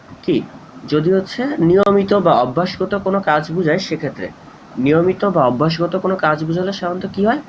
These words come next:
সিম্পল প্রেজেন্ট টেন্স বা প্রেজেন্ট ইনডিফিনিট টেন্স ব্যবহৃত হয়। দেখো, "John walks to school every day"। জন প্রতিদিন স্কুলে যায়। তা এটা একটা প্রেজেন্ট টেন্সের উদাহরণ। আমি আশা করব যে তোমরা হচ্ছে টেন্স সম্পর্কে ভালোভাবেই জানো। আহ,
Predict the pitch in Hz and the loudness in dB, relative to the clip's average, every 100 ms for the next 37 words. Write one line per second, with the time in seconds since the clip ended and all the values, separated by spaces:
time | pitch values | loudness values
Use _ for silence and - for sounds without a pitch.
0 | - 147 160 190 196 180 196 208 254 - | -4 0 2 2 2 2 2 0 -4 -2
1 | 165 147 147 180 139 160 175 - 220 131 | 0 0 2 4 4 2 0 0 0 2
2 | 135 139 151 104 - - - - - - | 2 0 0 -2 -4 -16 -20 -20 -20 -20
3 | - - - 196 208 160 170 185 160 170 | -20 -8 0 0 2 2 4 4 4 2
4 | 190 - 202 190 - 208 170 156 165 139 | 0 -4 -2 -2 -2 0 2 2 2 2
5 | 226 - - - 104 120 156 190 160 156 | 0 -8 -20 -18 -4 0 2 2 -2 0
6 | 185 208 165 - 175 131 175 - - - | 2 2 -2 0 0 2 0 -2 -16 -20
7 | - - 120 - 120 180 180 - 170 180 | -20 -2 0 2 0 -2 -2 0 2 2
8 | 185 185 202 165 131 143 - - - - | 2 0 0 2 2 2 -2 -10 -14 -2
9 | 143 160 175 175 180 - 160 220 220 196 | 2 2 2 2 2 0 0 0 0 2
10 | 208 214 185 170 170 175 175 196 180 175 | 2 2 0 0 0 0 0 0 -2 0
11 | 170 175 185 - 175 170 165 156 156 170 | 2 2 -2 -6 -4 -2 0 2 2 2
12 | 170 180 151 135 190 - - - - - | 2 2 4 4 2 -2 -10 -14 -20 -20
13 | - - - 117 120 | -20 -20 -6 0 2